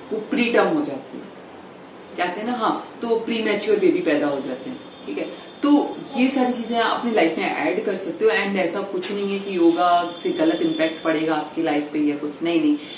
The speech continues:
ये अगर बनाएगा तो आपको better ही बनाएगा बस। And दूसरी चीज है, एक चीज और फायदा होगा कि आप recover जल्दी करोगे। It doesn't matter कि आपका सी सेक्शन हो रहा है या नॉर्मल हो रहा है, कोई फर्क नहीं पड़ता। अगर आप अपनी life में ये चीज ऐड ऑन कर रहे हो और उसको आप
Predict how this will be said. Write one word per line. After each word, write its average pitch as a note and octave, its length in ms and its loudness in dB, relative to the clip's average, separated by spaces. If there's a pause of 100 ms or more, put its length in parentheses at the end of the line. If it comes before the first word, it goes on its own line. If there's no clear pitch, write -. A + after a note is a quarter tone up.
(100)
ये G#3+ 260 8
अगर F#3 400 4
बनाएगा D#3+ 400 2
तो G#3+ 100 2
आपको - 260 2
better E3 360 2
ही G3+ 60 2
बनाएगा D#3 520 -2 (260)
बस। C#3+ 200 -4 (300)
And D#3+ 140 6
दूसरी F#3 200 0
चीज A3 200 -2
है, A#3 80 6
एक F#3+ 300 6
चीज G3+ 160 -2
और G3+ 140 2
फायदा E3+ 280 2
होगा E3 180 4
कि D4+ 160 6
आप - 140 6
recover G#3+ 360 6
जल्दी D#3+ 260 8
करोगे। D3 380 0
It - 80 -2
doesn't B3 280 6
matter B3+ 300 4 (280)
कि G3 60 2
आपका F#3 220 2
सी F#3 160 -6
सेक्शन F#3 340 -6
हो G#3+ 100 -6
रहा A3 140 -4
है A#3+ 160 2
या F#3+ 60 -2
नॉर्मल D#3 300 4
हो F#3+ 180 -2
रहा G#3 100 0
है, B3+ 120 -4 (380)
कोई B3 200 6
फर्क B3 300 2
नहीं A#3 140 -2
पड़ता। A#3 500 2 (260)
अगर F3 180 2
आप G3 160 2
अपनी G3+ 340 -6
life F3+ 280 2
में G#3 120 -6
ये G3 80 -2
चीज G3 240 -6
ऐड E3 320 0
ऑन F#3 280 0
कर F3+ 140 2
रहे G3+ 240 0
हो G#3 240 0
और F#3+ 280 4
उसको A3+ 340 2
आप G#3+ 440 2